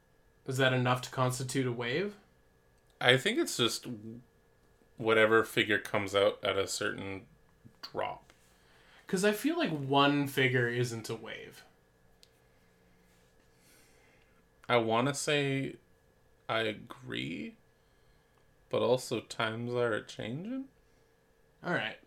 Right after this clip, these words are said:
Speaker 1: I guess I'm kind of arguing semantics that don't really matter.
Speaker 2: Well, I mean, I don't know. It's like, if it was something where it's like, "Here's a video game series. You get Doomslayer and, and Fallout Boy and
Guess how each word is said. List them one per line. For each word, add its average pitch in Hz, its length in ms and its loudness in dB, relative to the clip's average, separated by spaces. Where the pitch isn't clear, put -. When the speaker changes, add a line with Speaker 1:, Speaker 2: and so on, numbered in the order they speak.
Speaker 1:
I 160 100 2
guess 202 200 2
I'm 196 120 4
kind 165 220 6
of 135 80 0
arguing 131 540 4
semantics 120 640 -2
that 127 100 -2
don't 127 240 2
really 117 300 -4
matter. 110 500 -6
Speaker 2:
Well, 170 200 12
I 170 120 6
mean, 170 280 6
I 175 120 -4
don't 160 160 0
know. 104 180 6
It's - 420 -2
like, 131 160 4
if 139 80 2
it 170 80 4
was 165 160 6
something 131 300 4
where 123 80 6
it's 117 100 2
like, 123 180 6
"Here's 170 260 6
a 127 60 8
video 139 380 8
game 107 340 8
series. 98 500 2
You 113 80 -4
get 117 340 4
Doomslayer 117 840 2
and, 113 200 -4
and 123 160 -4
Fallout 127 600 6
Boy 98 420 2
and 101 440 -6